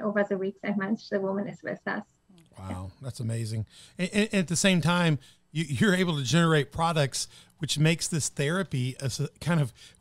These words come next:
Speaker 2: every day in America we talk about sustainable businesses, sustainable models.
Speaker 1: Yes.
Speaker 2: You've got a sustainable
Speaker 1: Yes.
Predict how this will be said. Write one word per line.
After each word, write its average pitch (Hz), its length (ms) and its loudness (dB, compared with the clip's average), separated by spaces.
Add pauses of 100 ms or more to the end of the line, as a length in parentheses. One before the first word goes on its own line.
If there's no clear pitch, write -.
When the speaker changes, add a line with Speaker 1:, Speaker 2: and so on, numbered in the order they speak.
(200)
Speaker 2:
every 175 140 0
day 165 200 2
in 151 80 2
America 143 320 2
we 143 80 0
talk 143 80 2
about 135 180 0
sustainable 139 540 0
businesses, 127 500 -2
sustainable 127 540 -2
models. 123 440 0
Speaker 1:
Yes. 131 360 -8
Speaker 2:
You've 165 180 2
got 160 220 4
a 135 80 4
sustainable 160 580 2
Speaker 1:
Yes. 139 40 -2